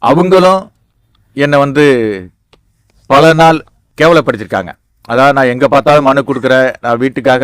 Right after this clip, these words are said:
அலையிறேன் அப்படிங்கிறது. இதை பாக்குறீங்களா? முக்கியமா இவர் வந்து என்னை வந்து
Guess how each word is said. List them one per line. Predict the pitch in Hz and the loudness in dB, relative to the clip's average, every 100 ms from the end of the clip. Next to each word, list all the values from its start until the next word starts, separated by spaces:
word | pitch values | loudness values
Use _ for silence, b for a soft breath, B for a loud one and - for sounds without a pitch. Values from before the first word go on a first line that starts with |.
| 127 | 0
அலையிறேன் | 123 127 123 120 b b - 117 | 0 0 0 -2 b b -8 -6
அப்படிங்கிறது. | 127 127 127 143 | -4 -4 -2 -2
இதை | 123 113 135 | -2 0 0
பாக்குறீங்களா? | 143 143 127 139 151 131 | 0 -2 -4 -4 -4 -6
முக்கியமா | - 165 165 156 165 135 | -6 0 2 2 0 0
இவர் | 123 120 | -2 -2
வந்து | 120 139 113 92 _ _ _ _ | -4 -4 -4 -6 _ _ _ _
என்னை | 120 135 135 | -4 0 0
வந்து | 131 139 | 0 0